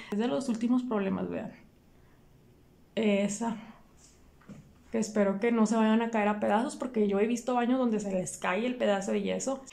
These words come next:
Espero pronto arreglarla. Mi esposo ahí le sabe más o menos del yeso y ha puesto varias cosas. Entonces, que él lo arregle. No, ahí, para que vean que no se nos mete el agua. Pues supongo que es el yeso nada más. Y gracias a Dios,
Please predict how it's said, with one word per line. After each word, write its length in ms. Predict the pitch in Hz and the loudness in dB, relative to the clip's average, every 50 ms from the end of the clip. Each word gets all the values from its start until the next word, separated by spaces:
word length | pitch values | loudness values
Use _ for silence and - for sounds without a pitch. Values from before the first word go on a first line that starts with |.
| - - - | -20 -20 -18
Espero 380 | - - - 220 226 240 233 208 | -10 -4 0 2 2 2 2 2
pronto 340 | 240 240 233 233 226 233 254 | 2 4 4 4 2 2 2
arreglarla. 1120 | 254 247 226 220 208 196 196 190 185 - 196 185 196 208 202 190 185 185 202 208 233 262 277 | 0 0 0 0 0 0 -2 -2 -4 -6 -4 -2 0 2 2 2 2 2 2 2 2 2 2
Mi 100 | 254 226 | 2 2
esposo 380 | - 214 - 214 - - 247 | 0 0 -4 -4 -2 0 0
ahí 160 | 240 240 233 | 2 2 2
le 120 | 226 240 226 | 2 2 2
sabe 220 | 233 233 220 226 | 0 0 0 0
más 200 | 220 226 214 233 | 0 0 0 0
o 40 | 233 | 2
menos 280 | 226 220 220 220 220 208 | 2 4 4 4 2 2
del 180 | 208 196 185 | 0 -2 0
yeso 400 | 202 196 214 208 208 - 240 240 | 0 0 0 0 -2 -2 -4 -4
y 220 | 220 220 202 202 190 | -2 0 0 2 2
ha 240 | 185 185 185 - | 2 0 0 -2
puesto 260 | - 214 202 208 - 208 | -2 -4 -4 -2 0 0
varias 280 | 202 202 208 214 214 | 0 0 0 -2 -2
cosas. 520 | - 285 330 330 - 381 359 - - - - - - - - - - - - | -2 -2 -2 -2 -2 -4 -6 -6 -8 -12 -14 -20 -20 -20 -20 -20 -20 -20 -14
Entonces, 520 | - - 220 214 226 226 226 - - - | -6 -2 0 0 0 0 -2 -4 -8 -6
que 220 | - 220 208 196 196 | -2 0 0 2 2
él 80 | 214 | 2
lo 80 | 214 220 | 2 2
arregle. 520 | 220 220 226 247 277 285 302 330 330 330 - - - - - | 2 2 2 2 2 2 0 -2 -2 -4 -6 -14 -14 -4 2
No, 340 | 226 233 247 254 254 - - | 4 8 8 8 8 8 6
ahí, 560 | 226 262 294 330 359 359 - - - - - - - - | 6 6 6 6 6 4 2 -6 -10 -14 -16 -12 -6 -2
para 180 | 262 247 240 | 0 0 0
que 80 | 240 240 | 2 2
vean 200 | 226 226 226 226 | 2 2 2 2
que 80 | 269 | 2
no 100 | 262 240 | 2 2
se 100 | 226 247 | 2 4
nos 100 | 247 247 | 4 4
mete 240 | 240 220 202 208 208 | 4 4 2 2 2
el 80 | 208 202 | 0 0
agua. 240 | - - - - - - - - - - - | 0 -2 -4 -6 -8 -14 -16 -18 -18 -12 -6
Pues 180 | - 370 381 381 | -2 -2 -2 -2
supongo 500 | - - 359 359 - 269 302 302 320 320 | -2 -2 -2 -2 -2 -4 -4 -4 -2 0
que 340 | - 294 277 247 - - - - | 2 2 2 2 0 -2 -2 -2
es 180 | 247 233 - | -2 0 0
el 120 | 262 269 233 | 0 2 2
yeso 260 | 240 220 214 220 233 | 2 2 2 0 0
nada 240 | 226 214 202 190 202 | 0 0 0 0 2
más. 420 | 233 349 453 440 - - - - - - - - _ _ - - - - - - - _ _ _ _ - - - | 2 2 2 0 -4 -8 -12 -16 -20 -20 -20 -20 _ _ -20 -20 -20 -20 -20 -20 -20 _ _ _ _ -20 -12 -6
Y 360 | 349 381 392 392 381 370 359 330 | -2 0 2 4 4 4 4 4
gracias 300 | 311 285 285 302 302 302 | 4 4 2 0 0 0
a 80 | 359 359 | 0 2
Dios, 320 | 330 277 254 262 - - | 2 2 2 0 -2 -6